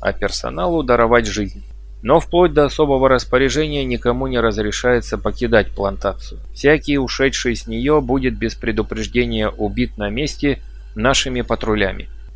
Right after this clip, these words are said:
По просьбе большинства рабов Минхеру Риденбоку и его супруге разрешается остаться в Вольвиганте, а в качестве заложников мы возьмём с собой только его детей,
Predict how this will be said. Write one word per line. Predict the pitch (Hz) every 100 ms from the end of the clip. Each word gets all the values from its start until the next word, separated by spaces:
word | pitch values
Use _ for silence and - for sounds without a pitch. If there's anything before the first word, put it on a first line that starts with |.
| -
По | 107
просьбе | 104 147 151 123 120
большинства | 113 - 120 - 127 123
рабов | 110 107 147 - - -
Минхеру | 110 127 135 - 147 139 131 113 -
Риденбоку | 110 127 139 156 139 151 143 147 135 -
и | 110
его | 110 117
супруге | - 107 120 147 143 143 - - -
разрешается | 123 123 123 127 - 156 - 131
остаться | 120 - 127 - 123
в | 107
Вольвиганте, | 113 110 113 110 110 101 - - -
а | -
в | -
качестве | 156 147 135 - 123
заложников | 117 127 175 147 160 - 147 -
мы | 160
возьмём | 151 120 127 135
с | -
собой | 107 113 120
только | 117 113 -
его | 101 95 104
детей, | 107 101 - 101